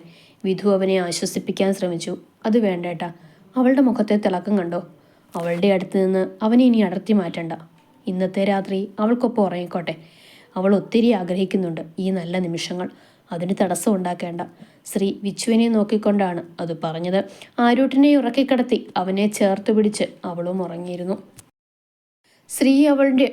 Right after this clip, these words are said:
ഓരോ പ്രവൃത്തിയും നോക്കി നിന്നു. അച്ഛനോളം വാത്സല്യം ചൊരിയുന്ന ഒരേട്ടൻ. വിധു വിച്ചുവിൻ്റെ ഭാഗ്യമാണ്. വിധുവിൻ്റെ റൂമിലാണ് ശ്രീ കിടന്നത്, മധുരിമ വേറൊരു റൂമിലും. പിറ്റേന്ന് രാവിലെ അവർ തിരിച്ചുപോയി.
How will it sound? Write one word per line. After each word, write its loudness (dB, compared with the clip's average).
ഓരോ 4
പ്രവൃത്തിയും 2
നോക്കി 0
നിന്നു. 0
അച്ഛനോളം 0
വാത്സല്യം 2
ചൊരിയുന്ന 2
ഒരേട്ടൻ. -2
വിധു 2
വിച്ചുവിൻ്റെ 2
ഭാഗ്യമാണ്. 0
വിധുവിൻ്റെ 6
റൂമിലാണ് 4
ശ്രീ 0
കിടന്നത്, 2
മധുരിമ -2
വേറൊരു 0
റൂമിലും. 0
പിറ്റേന്ന് 4
രാവിലെ 4
അവർ 0
തിരിച്ചുപോയി. -2